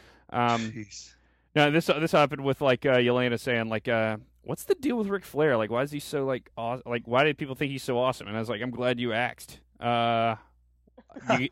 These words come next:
Speaker 1: you got, you got an hour and a half? 'Cause I'll show you." And, uh, she thought that was, like, me talking dirty, like I was about to whip it out and, you know,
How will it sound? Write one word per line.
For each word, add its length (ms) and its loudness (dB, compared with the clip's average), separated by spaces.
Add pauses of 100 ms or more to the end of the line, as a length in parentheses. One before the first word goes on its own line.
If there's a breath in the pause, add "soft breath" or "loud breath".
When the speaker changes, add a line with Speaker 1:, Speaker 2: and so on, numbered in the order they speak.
(260)
Speaker 1:
you 140 0
got, 320 6
you 100 -6
got 180 6
an 80 0
hour 220 4
and 80 2
a 60 4
half? 320 0
'Cause 180 -8
I'll 80 -2
show 240 -6
you." 140 -4 (580)
And, 240 -6
uh, 200 -2 (540 loud breath)
she 200 -2
thought 200 4
that 140 2
was, 100 -4
like, 120 -4
me 100 -6
talking 320 -2
dirty, 240 -2
like 140 -4
I 40 -2
was 100 -6
about 120 -8
to 60 -6
whip 180 -6
it 80 -6
out 200 -2
and, 280 -14
you 100 -12
know, 140 -8